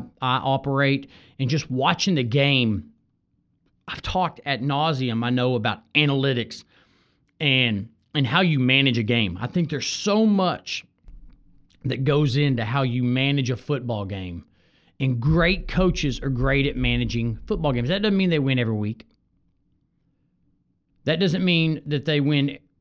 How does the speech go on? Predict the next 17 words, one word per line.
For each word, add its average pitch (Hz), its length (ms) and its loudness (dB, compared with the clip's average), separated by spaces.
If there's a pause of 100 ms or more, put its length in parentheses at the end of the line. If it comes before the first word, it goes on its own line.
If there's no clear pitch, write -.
(120)
again, 131 460 -2
every 139 220 0
game. 113 480 0
That 147 160 0
doesn't 165 200 0
mean 165 180 2
they 151 100 2
always, 143 340 2
they 139 160 2
beat 147 240 0
coaches 139 380 2
that 127 160 -2
don't 135 240 2
manage 113 320 4
the 110 60 0
game 110 260 2
well. 117 320 0